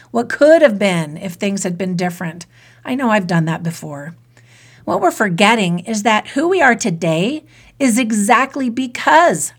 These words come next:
of what we experienced in the past. Rather than complain and whine about what happened before, we should celebrate our growth and allow it to propel us forward.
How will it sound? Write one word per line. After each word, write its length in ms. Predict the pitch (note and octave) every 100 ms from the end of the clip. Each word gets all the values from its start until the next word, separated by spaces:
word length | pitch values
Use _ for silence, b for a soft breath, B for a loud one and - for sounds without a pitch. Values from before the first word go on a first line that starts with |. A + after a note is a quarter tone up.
| -
of 160 | G#3+
what 240 | G3 G#3 G3
we 140 | G3
experienced 720 | E3+ - - F#3 F3 E3 E3 F#3+
in 100 | E3
the 60 |
past. 540 | E3 E3 D3+ E3+ - - _ B B B B B B
Rather 300 | A3+ A#3 A#3
than 240 | G#3 F#3
complain 720 | F3+ F3+ - D4+ D4 C#4+ C#4+ G3+
and 240 | E3 F#3+
whine 300 | B3+ C#4+ C#4+
about 260 | A3 G#3+ G3
what 140 | F#3+
happened 440 | - A3+ A#3+ G3+
before, 720 | F3 E3+ - D#4 B3+ D#3+ E3+ - b b b b b
we 100 | A#3+
should 220 | D4+ A#3+
celebrate 600 | - C4+ C#4+ C#4+ C4+ C#4
our 120 | C#4
growth 560 | A3 G3 E3 E3+ E3+ - _
and 140 | G3+
allow 480 | F3+ G3 A#3+ C#4+ C#4+
it 140 | C4+ C4+
to 100 | A3
propel 420 | G3 F3 G3 G3
us 160 | G3
forward. 720 | - - B3 C#4 A3 - F#3